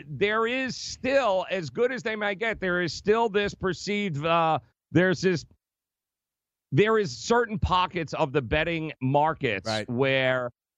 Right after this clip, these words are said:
Speaker 1: and I think this is where regionalism is gonna come in big time, my friend.
Speaker 2: Mm-hmm.
Speaker 1: You got the Giannis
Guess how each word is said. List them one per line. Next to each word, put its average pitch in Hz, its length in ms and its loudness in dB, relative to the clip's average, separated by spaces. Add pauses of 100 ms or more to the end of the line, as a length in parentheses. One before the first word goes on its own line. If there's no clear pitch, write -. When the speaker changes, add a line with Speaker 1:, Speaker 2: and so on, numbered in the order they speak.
Speaker 1:
and 123 140 0
I 135 100 2
think 165 240 -4
this 165 220 -4
is 156 140 -2
where 160 220 0
regionalism 156 640 -2
is 110 80 -6
gonna 147 180 -2
come 139 180 0
in 151 140 -2
big 143 220 -2
time, 131 240 0
my 117 180 -6
friend. 113 400 -2
Speaker 2:
Mm-hmm. 113 420 -8 (220)
Speaker 1:
You 143 200 0
got 196 280 2 (380)
the 139 300 0
Giannis 180 500 -2